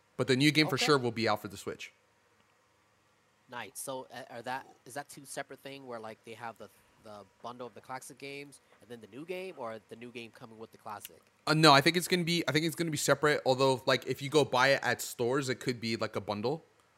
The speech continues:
Speaker 1: Um, I don't, we don't have information on that yet. We just know what's coming. We just don't know how it's coming.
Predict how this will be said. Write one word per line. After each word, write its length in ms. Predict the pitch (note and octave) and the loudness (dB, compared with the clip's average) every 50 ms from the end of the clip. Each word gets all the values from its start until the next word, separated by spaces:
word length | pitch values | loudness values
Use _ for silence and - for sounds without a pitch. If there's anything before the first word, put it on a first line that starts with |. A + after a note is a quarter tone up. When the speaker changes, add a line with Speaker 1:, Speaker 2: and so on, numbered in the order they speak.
| _ _ - | _ _ -6
Speaker 1:
Um, 520 | G#2 A2 A2 G#2+ G#2+ G#2 G2+ G2 F#2+ - - - | -2 -2 0 0 0 -2 -4 -8 -12 -10 -4 0
I 80 | A2+ | 2
don't, 200 | A#2 B2 B2 - - _ _ _ - D2 - B2 A#2+ A2+ | 2 2 2 0 -2 _ _ _ -14 -14 -12 -8 0 4
we 100 | D3 D3+ | 6 6
don't 120 | D#3 C#3 | 6 6
have 140 | C#3 B2+ B2+ | 4 2 0
information 480 | B2+ A#2 - A#2 A2 A2+ - - A2 G#2 | -2 -2 -2 -2 -2 -2 -2 -2 -4 -4
on 100 | G2 G2 | -4 -4
that 160 | G2 F2+ D2 | -4 -6 -6
yet. 140 | D2+ B1+ - | -6 -8 -8
We 100 | G2+ G#2+ | -8 -8
just 160 | A2 G#2+ G#2 | -8 -8 -8
know 180 | A2 G#2 G2+ F#2 F2 | -6 -8 -8 -8 -6
what's 160 | G2+ G#2 - - | -8 -8 -8 -8
coming. 400 | - - F2+ F#2 F2 F#2+ G#2 - _ - | -12 -12 -12 -12 -12 -16 -18 -20 _ -12
We 100 | G#2 G#2+ | -12 -10
just 140 | G2+ G#2+ G2 | -8 -6 -6
don't 120 | G#2+ G2+ | -6 -6
know 40 | G2+ | -6
how 240 | F#2 - F#2+ F#2 F2 | -6 -4 -6 -6 -6
it's 100 | - - | -8 -12
coming. 260 | - - C2 A1+ - | -14 -16 -16 -16 -18